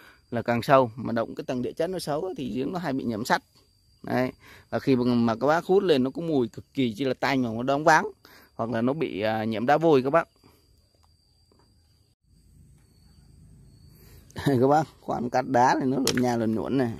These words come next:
Đấy. Đây là ống khoan các bác. Thì, à, đi khoan dàn điện này,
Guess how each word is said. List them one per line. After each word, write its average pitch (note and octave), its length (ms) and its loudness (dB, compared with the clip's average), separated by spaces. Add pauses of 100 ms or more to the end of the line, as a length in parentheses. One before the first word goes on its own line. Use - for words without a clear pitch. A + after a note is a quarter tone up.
(680)
Đấy. - 160 -10 (4000)
Đây A2+ 100 0
là A2+ 100 4
ống B2 140 2
khoan A#2 260 2
các A#2 80 -2
bác. B2+ 160 0 (920)
Thì, A#2+ 320 0
à, A#2+ 220 4
đi C3 160 0
khoan C#3 280 4
dàn B2+ 120 2
điện B2+ 160 0
này, A#2+ 120 -8